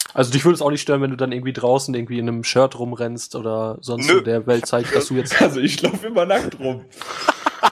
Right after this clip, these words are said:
Speaker 2: Ja, nee, mich stört das nicht. Ich hab hier, wenn ich mich, ja, hier oben hab ich noch ein Kingdom Hearts Cap.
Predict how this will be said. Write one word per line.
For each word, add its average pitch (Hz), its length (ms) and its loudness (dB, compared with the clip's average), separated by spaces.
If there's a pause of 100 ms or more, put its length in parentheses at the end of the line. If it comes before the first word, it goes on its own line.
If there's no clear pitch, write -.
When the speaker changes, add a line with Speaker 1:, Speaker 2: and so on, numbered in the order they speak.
(880)
Speaker 2:
Ja, 117 200 2
nee, 113 380 2
mich 120 200 -8
stört 110 160 -10
das 101 100 -12
nicht. 110 140 -12
Ich 117 160 -8
hab - 160 -2
hier, 160 320 -2 (240)
wenn 135 120 -12
ich - 100 -18
mich, 131 260 -14 (100)
ja, 147 160 2
hier 180 140 -2
oben 208 360 -4
hab 175 100 0
ich 170 100 -12
noch 180 180 -6
ein 156 300 0
Kingdom 170 340 0
Hearts 165 380 4
Cap. - 300 -4